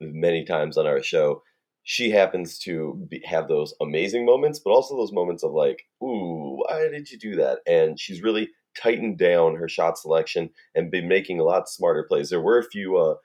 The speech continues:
a few times where she had, like, a couple turnovers or whatnot, where I was just like,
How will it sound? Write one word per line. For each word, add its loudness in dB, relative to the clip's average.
a -2
few -8
times 0
where -4
she -2
had, 6
like, 2
a -12
couple -2
turnovers 4
or 0
whatnot, 0
where 2
I 6
was 2
just -6
like, 2